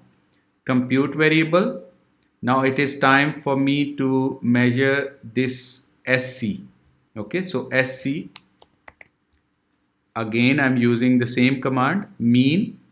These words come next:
and in the mean S C one, S C two, S C three, and then I'm going to click OK. Now you will see another variable have been introduced in my data set, which is S C.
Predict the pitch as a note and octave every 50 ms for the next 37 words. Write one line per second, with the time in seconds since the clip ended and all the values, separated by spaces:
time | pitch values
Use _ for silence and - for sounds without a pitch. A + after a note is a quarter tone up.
0 | _ _ _ _ _ _ _ _ _ _ _ _ _ _ _ _ _ _ _ _
1 | _ _ - A2+ A2 A2 A2+ A2+ A2+ A2+ A2+ A2+ - A#2+ A#2 A#2 A2+ A#2+ A2+ A2+
2 | A2+ A#2+ B2+ B2+ - - - - A#2+ B2 B2 - - - B2 A2+ A2 A#2 A#2 B2
3 | C#3+ G3 A#3+ - - _ _ _ _ _ _ _ _ _ _ _ _ _ _ _
4 | _ _ _ _ _ _ _ _ _ - B2 A#2 - - - - B2 A#2+ A#2+ -
5 | C3+ C#3+ E3 G3 G3 - - - _ _ _ _ _ _ _ _ _ _ _ _
6 | _ _ _ _ - A#2 G#2+ - - - - A#2 A2 A2 - - C3 A2+ - -
7 | - - - _ _ _ _ _ _ _ _ _ - A#2 A#2+ B2+ C3 C3 B2+ B2+
8 | A#2+ A#2+ A#2+ A#2+ A#2 A#2 A#2 A2+ A2+ A#2 A2+ - A#2 - - - A2+ A2 G#2+ -
9 | - - _ - G#2+ G2+ - - - G2+ F#2+ F#2+ - - _ _ _ _ _ _
10 | _ _ - A#2+ B2+ B2+ B2+ B2+ B2+ B2 B2 B2+ B2 B2+ B2+ C3+ C3 B2+ B2+ B2
11 | A#2+ A#2 A#2 B2 B2 A#2+ B2+ B2+ B2 A#2+ A#2 A2+ A2+ A2 A2 G#2+ A#2+ A#2 A#2 A2+
12 | A2+ G#2+ - - A2+ A2 - - A2+ G#2+ G2+ - A2+ G#2+ G2+ G#2+ G#2+ G#2 G#2 -
13 | - A2+ G#2+ G#2 G#2 G#2 G#2 G2+ G2+ G#2 G2+ G2 - A2 G#2+ - C3 C3+ C3 -
14 | - A2 G#2+ G#2+ - A2 G#2 G#2+ - - - G#2+ G#2 - - - - G2+ F#2